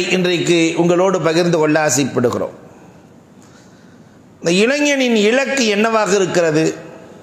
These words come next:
என்ன இலக்கை நோக்கி மார்க்கம் பயணிக்க சொல்கிறது என்பது குறித்து சில செய்திகளை உங்களோடு பகிர்ந்து கொள்ள ஆசைப்படுகிறோம்.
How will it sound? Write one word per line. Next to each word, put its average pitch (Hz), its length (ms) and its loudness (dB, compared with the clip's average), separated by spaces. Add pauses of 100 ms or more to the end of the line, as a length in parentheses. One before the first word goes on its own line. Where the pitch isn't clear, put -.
(1400)
என்ன 247 260 0 (120)
இலக்கை 262 480 0
நோக்கி 233 440 0 (140)
மார்க்கம் 233 580 0
பயணிக்க 226 480 0
சொல்கிறது 185 600 0 (2500)
என்பது 262 400 0
குறித்து 247 440 0 (1400)
சில 214 240 -2
செய்திகளை 247 640 0
உங்களோடு 226 520 2 (220)
பகிர்ந்து 226 360 0
கொள்ள 208 220 0
ஆசைப்படுகிறோம். 156 800 -2